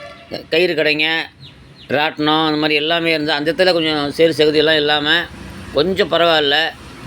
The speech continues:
ஜனங்க நடந்து போறது வரதுக்கெல்லாம் கொஞ்சம் வசதியா இருந்தது. என்ட்ரி ஆகும்போது சந்தோஷமா தான் உள்ள நுழைஞ்சோம். "ஆ, பரவாயில்ல, ஓரளவுக்கு நல்லா இருக்குது" அப்படிங்கிற ஒரு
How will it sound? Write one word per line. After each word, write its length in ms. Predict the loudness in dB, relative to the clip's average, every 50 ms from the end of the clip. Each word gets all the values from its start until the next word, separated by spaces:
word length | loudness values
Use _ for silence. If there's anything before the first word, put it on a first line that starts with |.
| -18 -18 -16 -16 -16 -16 -16 -18 -18 -18 -8 -2
ஜனங்க 260 | 0 0 2 2 0
நடந்து 340 | 0 0 0 0 0 0 0
போறது 200 | 2 2 2 2
வரதுக்கெல்லாம் 500 | 4 2 2 2 0 0 0 0 2 0
கொஞ்சம் 220 | 0 -2 0 0
வசதியா 160 | 0 0 2
இருந்தது. 600 | 2 2 2 2 0 0 0 2 2 2 2 0 -4 -12 -20 -20 -20 -20 -20 -20 -20 -20 -20 -4
என்ட்ரி 280 | -2 -2 0 0 0 0
ஆகும்போது 300 | 0 0 0 0 0 2
சந்தோஷமா 500 | 2 2 2 2 2 2 2 0 0 0
தான் 120 | 0 0
உள்ள 180 | 0 2 0 0
நுழைஞ்சோம். 520 | 0 -2 -2 -2 -2 0 0 0 -2 -2 -6 -10 -18 -20 -20 -20 -20 -20 -20 -20 _ -20 -12 -4
"ஆ, 160 | -2 -2 0
பரவாயில்ல, 520 | 0 0 0 0 2 2 2 2 0 0 -2
ஓரளவுக்கு 240 | 0 0 0 0
நல்லா 300 | 0 0 0 0 2 2
இருக்குது" 460 | 2 0 -2 -2 0 2 2 2 2 -2 -6 -12 -20 -20 -20 -20 -20 -20 -20 -20 -20 -20 -20 -20 -20 -10 -10
அப்படிங்கிற 480 | -6 -2 0 0 2 2 2 2 2
ஒரு 440 | 0 0 0 0 0 0 0 -2 -4